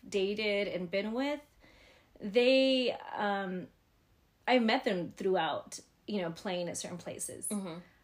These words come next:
Speaker 1: So they already knew how I was.
Speaker 2: Mm-hmm.
Speaker 1: Um, and I think there is one that kind of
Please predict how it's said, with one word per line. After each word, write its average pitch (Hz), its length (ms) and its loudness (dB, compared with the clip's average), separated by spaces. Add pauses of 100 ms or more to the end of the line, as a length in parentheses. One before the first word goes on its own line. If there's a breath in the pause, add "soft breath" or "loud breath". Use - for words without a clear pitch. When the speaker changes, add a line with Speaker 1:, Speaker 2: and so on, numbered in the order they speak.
(200 soft breath)
Speaker 1:
So 220 320 2
they 214 160 4
already 208 240 2
knew 202 500 -2 (200)
how 233 220 -2
I 220 120 0
was. 220 640 0
Speaker 2:
Mm-hmm. 190 380 -6
Speaker 1:
Um, 190 680 -2 (760)
and 226 600 0
I 247 100 0
think 262 420 0 (460 loud breath)
there 262 200 8
is 262 180 2
one 262 300 6
that 247 160 2
kind 247 280 0
of 269 280 0